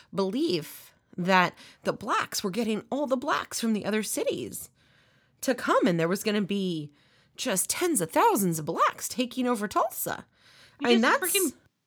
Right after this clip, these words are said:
Speaker 2: bombed men, women, and
Speaker 1: Truthfully.
Speaker 2: children in their homes.
Speaker 1: But they honestly believe that this is what's happening. It's like the worst racism meets mass hysteria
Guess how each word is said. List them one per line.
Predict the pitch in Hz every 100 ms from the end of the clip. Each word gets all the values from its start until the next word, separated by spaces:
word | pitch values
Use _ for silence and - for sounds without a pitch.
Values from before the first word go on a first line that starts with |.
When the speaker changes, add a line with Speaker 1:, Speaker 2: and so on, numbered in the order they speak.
| -
Speaker 2:
bombed | 311 311 370 269 208 226
men, | 233 240 262 269 269 254 233
women, |
and | 269 277
Speaker 1:
Truthfully. | 359 240 - 226 165
Speaker 2:
children | 143 170
in |
their | 220 220
homes. | 220 - 254 359 320 180 147 156 - - _
Speaker 1:
But | -
they | 254 -
honestly | 277 381 453 - 226 220
believe | 185 190 320
that | 202
this | 147 208
is | 196
what's | 180 202
happening. | 240 554 254 165 - _ _ _ _ _ _ _ _
It's | - 240 302
like | 285 240 - _ _ _ -
the | 240
worst | 190 202 359 - -
racism | 190 190 202 - 254 302 311 311 -
meets | 233 190 202
mass | 196 180 -
hysteria | 185 - 220 180 - - -